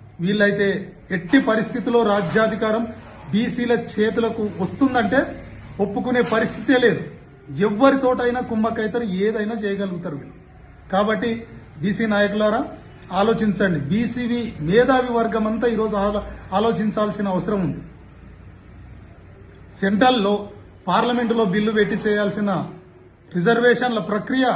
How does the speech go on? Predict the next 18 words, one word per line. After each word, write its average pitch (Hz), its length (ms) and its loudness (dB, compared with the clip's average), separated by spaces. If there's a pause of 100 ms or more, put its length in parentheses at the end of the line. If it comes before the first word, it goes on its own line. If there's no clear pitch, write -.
(540)
అక్కడ 220 200 0
జరగకుండా, 240 640 0
ఇక్కడ 233 240 0
బీసీలకు 202 480 -2
నేను 170 600 0
న్యాయం 196 360 0
చేయాలి 202 400 2
అని 190 120 -2
చెప్పి 175 540 -6 (320)
రేవంత్ 190 260 0
అన్న 196 100 0
కంకణబద్దులై 180 800 -2
ఉన్నారు. 165 380 0 (1120)
కాబట్టి 202 680 2
బీసీ 202 340 -2
సోదరులందరూ 214 680 0
ఆలోచించండి. 202 640 0
ఈరోజు 175 320 -2